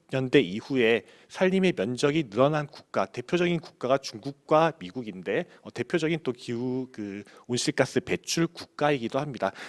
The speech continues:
즉 이러한 온실가스 배출과, 어, 산림 면적 보호, 산림 면적 확대, 산림 보호라고 하는 등가 교환 관계가 있는데,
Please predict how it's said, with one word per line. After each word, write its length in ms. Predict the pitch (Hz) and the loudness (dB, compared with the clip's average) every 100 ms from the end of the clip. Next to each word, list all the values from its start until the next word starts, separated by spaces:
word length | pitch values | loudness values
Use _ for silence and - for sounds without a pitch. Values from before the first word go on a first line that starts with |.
| - | -2
즉 180 | 175 135 | -2 2
이러한 220 | 156 165 | 4 4
온실가스 580 | 120 139 180 175 180 170 | 2 2 4 6 6 6
배출과, 840 | - - - 147 143 135 143 196 - - | 2 -2 4 6 8 10 10 10 4 -4
어, 80 | |
산림 420 | - 185 190 190 113 | 0 2 4 4 2
면적 420 | 92 101 120 - | -2 -4 -6 -6
보호, 260 | 101 117 | -2 -2
산림 300 | - 170 170 | -2 -2 -2
면적 260 | 151 113 120 | -2 -4 -6
확대, 320 | - - 95 | -8 -4 -2
산림 280 | 80 165 175 | -2 -2 -2
보호라고 480 | 165 123 135 131 143 | 0 2 2 2 2
하는 200 | 131 160 - - - _ | 2 0 -2 -12 -20 _
등가 400 | - 156 - 190 | -2 2 8 8
교환 320 | 185 127 139 139 | 8 6 6 4
관계가 520 | 92 98 123 110 101 | -2 2 2 4 4
있는데, 580 | 104 101 101 104 131 | 2 -4 0 4 2